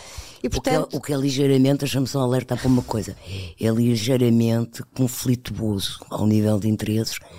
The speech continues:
Speaker 2: um ex-bastonário ser ministro. Ele vai
Speaker 1: Não.
Speaker 2: negociar com o órgão.
Speaker 1: O ex-bastonário já
Speaker 2: Ok.
Speaker 1: deixou o tempo suficiente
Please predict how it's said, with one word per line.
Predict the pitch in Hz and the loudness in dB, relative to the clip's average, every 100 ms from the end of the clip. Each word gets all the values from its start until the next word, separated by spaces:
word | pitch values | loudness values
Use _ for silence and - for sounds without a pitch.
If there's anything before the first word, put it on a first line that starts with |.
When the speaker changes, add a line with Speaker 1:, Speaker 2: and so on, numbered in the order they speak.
| - - - | -20 -16 -4
Speaker 2:
um | 110 120 | 0 2
ex-bastonário | 110 107 113 - 117 117 113 110 120 | 0 -2 -6 -6 -6 -4 -4 -4 -4
ser | 123 120 110 | -2 -2 0
ministro. | 120 110 101 - - | 0 0 -4 -8 -10
Ele | 107 | -6
vai | 110 123 | -2 0
Speaker 1:
Não. | 120 | 0
Speaker 2:
negociar | 208 - - 123 120 | -2 -6 -6 -6 -6
com | - 117 | -8 -10
o | 113 | -8
órgão. | 123 262 254 | -4 -2 2
Speaker 1:
O | 254 | 2
ex-bastonário | 247 214 226 - 214 202 202 | 2 0 -2 -2 0 0 0
já | 196 196 190 | 0 2 0
Speaker 2:
Ok. | 180 | 0
Speaker 1:
deixou | 196 180 - 185 180 185 180 170 | 0 -2 -2 0 0 0 0 -2
o | |
tempo | 160 170 165 156 | -2 0 0 -2
suficiente | - 147 - 151 151 143 - | -6 -6 -4 0 0 -2 -4